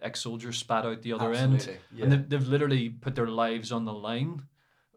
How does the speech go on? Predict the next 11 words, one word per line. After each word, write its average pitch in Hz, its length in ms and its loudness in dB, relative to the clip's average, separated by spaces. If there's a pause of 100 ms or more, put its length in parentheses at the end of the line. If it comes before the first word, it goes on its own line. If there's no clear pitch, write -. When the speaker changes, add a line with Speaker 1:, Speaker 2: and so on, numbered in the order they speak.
Speaker 1:
in 120 440 0
support - 460 -6
of 107 100 -12
the 110 80 -6
nation 113 560 -4
in 95 140 -10
times 104 280 -10
of 101 60 -12
war 117 320 0
or 98 80 -2
whatever. 123 500 0